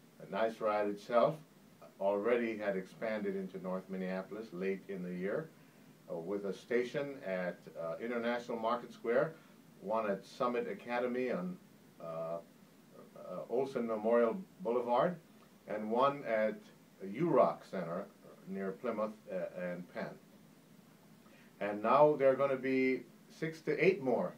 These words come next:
centers opened in North Minneapolis. So we are the first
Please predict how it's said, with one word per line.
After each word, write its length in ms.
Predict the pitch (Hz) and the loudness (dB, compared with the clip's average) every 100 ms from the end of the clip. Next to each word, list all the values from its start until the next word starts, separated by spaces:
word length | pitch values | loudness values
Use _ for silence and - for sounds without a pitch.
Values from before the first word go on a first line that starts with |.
| - 120 | -10 -6
centers 300 | 104 92 - 95 | -4 -4 -6 -8
opened 400 | 98 - 92 85 - - - | -8 -6 -8 -8 -14 -20 -10
in 300 | 101 92 92 87 | -6 -6 -6 -6
North 260 | 92 98 | -6 -6
Minneapolis. 640 | 95 95 98 110 139 175 - - - - - | -6 -6 -4 -4 -4 -6 -8 -20 -20 -20 -20
So 160 | - 135 | -4 -2
we 160 | 139 143 | 6 8
are 160 | 151 | 8
the 80 | 135 | 6
first 440 | 135 165 170 165 | 0 4 4 4